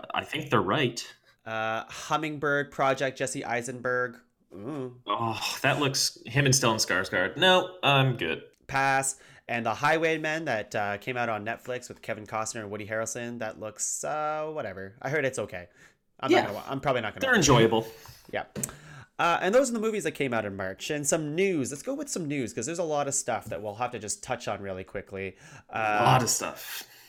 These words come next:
Speaker 2: uh, first off, this is a, this is kind of throwaway. The Aladdin trailer finally came out. Uh, it came and went <laughs> in, in my
Speaker 1: Yeah.
Speaker 2: mind.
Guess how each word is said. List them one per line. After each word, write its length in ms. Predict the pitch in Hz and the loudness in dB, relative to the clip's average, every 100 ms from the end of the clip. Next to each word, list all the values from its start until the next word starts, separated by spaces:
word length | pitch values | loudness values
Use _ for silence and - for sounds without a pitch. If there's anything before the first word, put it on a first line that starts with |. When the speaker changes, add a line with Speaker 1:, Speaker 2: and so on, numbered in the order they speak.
| _ _ | _ _
Speaker 2:
uh, 260 | 117 120 120 | 0 2 2
first 320 | 120 185 180 | 2 2 4
off, 240 | 175 170 170 | 2 2 0
this 160 | 165 | 0
is 60 | 151 | 4
a, 160 | 131 120 | 4 4
this 140 | 143 | 0
is 60 | 131 | -2
kind 180 | 135 | -2
of 80 | 113 | -2
throwaway. 560 | - 127 123 123 127 127 - | 0 0 2 2 2 -2 -8
The 120 | 113 117 | -4 0
Aladdin 420 | 110 117 123 123 | 2 2 2 -2
trailer 480 | - 127 131 131 131 | 0 2 4 2 0
finally 360 | 123 113 117 | -2 -2 -4
came 280 | 117 123 120 | -6 -4 -2
out. 280 | 117 117 117 - | 0 -2 -4 -10
Uh, 160 | 107 101 | -6 -6
it 80 | - | -6
came 240 | - 143 135 | -4 -2 -2
and 80 | |
went 320 | 123 104 - - | -2 -4 -6 -12
<laughs> 160 | 117 | -4
in, 140 | 135 139 | 0 0
in 160 | 139 | 0
my 140 | 120 113 | 0 2
Speaker 1:
Yeah. 180 | 123 196 | 4 2
Speaker 2:
mind. 200 | 107 | -2